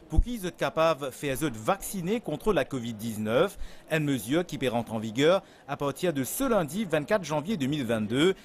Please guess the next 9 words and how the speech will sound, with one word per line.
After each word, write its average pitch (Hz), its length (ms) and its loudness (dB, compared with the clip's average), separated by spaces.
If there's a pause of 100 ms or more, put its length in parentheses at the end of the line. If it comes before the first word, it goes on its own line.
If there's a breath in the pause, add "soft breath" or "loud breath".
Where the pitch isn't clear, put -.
(120)
C'est 139 160 -6
ce - 100 -8
qui 135 160 -8
ministre 165 380 0
Travail 151 340 2
Sudesh 151 400 -2
Kalichun 127 500 0
fin 120 140 -6
annoncé 117 480 0